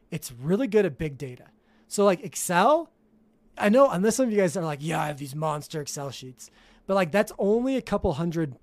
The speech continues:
thousand rows at most. I think Excel's, like, limit is around two hundred thousand, uh, rows. So anything bigger than that, Excel's gonna be clunky at. Even depending on your ram and your computer, even, like, eighty thousand rows, Excel, depending on how many columns there are too,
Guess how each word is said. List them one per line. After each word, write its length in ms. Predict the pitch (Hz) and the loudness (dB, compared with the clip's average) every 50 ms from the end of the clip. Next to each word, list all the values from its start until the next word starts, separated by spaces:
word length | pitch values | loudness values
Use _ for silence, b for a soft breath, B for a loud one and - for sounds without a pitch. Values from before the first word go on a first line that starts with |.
| _ _ | _ _
thousand 520 | 139 135 135 143 156 143 147 156 147 143 | -10 -8 -6 -6 -6 -4 -4 -4 -4 -6
rows 300 | 131 139 135 135 131 127 | -6 -10 -10 -10 -10 -12
at 100 | 131 127 | -12 -14
most. 360 | 123 120 120 113 110 - - - | -14 -14 -16 -14 -14 -16 -12 -12
I 60 | 147 | -8
think 200 | - - 240 240 | -4 -4 -4 -2
Excel's, 380 | 254 220 - - 185 175 156 143 | -4 -8 -6 -4 -4 -4 -2 -4
like, 160 | 160 135 - | -6 -8 -6
limit 320 | 131 143 147 160 170 175 | -8 -6 -4 -4 -4 -4
is 100 | 160 131 | -6 -8
around 240 | 147 147 139 139 135 | -8 -8 -8 -8 -10
two 140 | - - 147 | -10 -10 -10
hundred 180 | 147 143 156 - | -10 -10 -10 -8
thousand, 420 | 160 147 151 147 151 170 175 165 B B B B B | -8 -8 -6 -6 -6 -8 -8 -8 B B B B B
uh, 60 | 131 | -12
rows. 440 | 123 135 139 139 147 165 180 - - b b b b b | -8 -6 -4 -2 -2 -2 -2 -4 -8 b b b b b
So 160 | - - 185 | -10 -4 -2
anything 320 | 175 208 214 202 247 202 151 | -2 -2 -2 -2 -2 -4 -2
bigger 260 | 123 170 170 190 185 | -2 -2 -2 0 -2
than 180 | 170 156 147 | -2 -2 -2
that, 340 | 143 143 156 175 185 - - _ _ _ - | 0 0 0 0 0 -2 -6 _ _ _ -14
Excel's 420 | 165 - - - 175 165 165 147 | -10 -6 -4 -2 0 0 -2 -2
gonna 160 | 139 165 156 | -4 -4 -4
be 140 | 147 135 139 | -4 -6 -8
clunky 1000 | 123 _ - - - 151 151 156 160 165 170 175 175 170 - - 156 139 127 - _ | -10 _ -20 -12 -10 -8 -6 -4 -2 -2 -2 -2 -2 -4 -4 -6 -8 -8 -8 -12 _
at. 360 | - 131 120 - _ _ - _ b b b b b b | -16 -16 -16 -18 _ _ -20 _ b b b b b b
Even 440 | 247 269 320 339 311 277 226 190 156 | 2 2 2 4 2 0 0 -2 -4
depending 380 | 139 190 - 220 247 254 226 | -6 4 4 4 4 4 -2
on 100 | 208 185 | -2 -2
your 140 | 165 151 147 | -2 -2 -2
ram 300 | 139 175 196 202 196 185 | -2 -2 -2 0 -2 -2
and 80 | 165 151 | -2 -4
your 80 | 143 | -6
computer, 520 | 135 - 131 - - 262 262 202 170 156 - b b b b b b | -8 -10 -12 -6 -4 0 2 2 2 2 -2 b b b b b b
even, 280 | - 220 277 294 262 220 | -4 -2 -2 0 0 0
like, 260 | 185 165 147 - - _ | 0 0 0 -4 -8 _
eighty 260 | 190 190 208 220 220 | 0 0 2 2 2
thousand 400 | - - 202 180 165 151 156 151 | 0 2 0 0 2 0 -4 -4
rows, 320 | 147 151 151 143 131 123 156 | -4 -4 -6 -6 -8 -8 -10
Excel, 480 | 147 - - - 165 156 151 151 175 - | -10 -8 -8 -6 -4 -4 -4 -4 -6 -8
depending 300 | - - 208 190 180 170 | -2 0 0 0 0 -2
on 80 | 160 | -2
how 80 | 147 165 | -2 -2
many 140 | 156 147 135 | -4 -4 -4
columns 360 | - 151 151 151 143 135 117 | -2 -2 -2 -2 -2 -4 -8
there 140 | 131 131 127 | -10 -10 -10
are 140 | 120 120 - | -10 -12 -12
too, 260 | - - 135 123 | -10 -10 -10 -10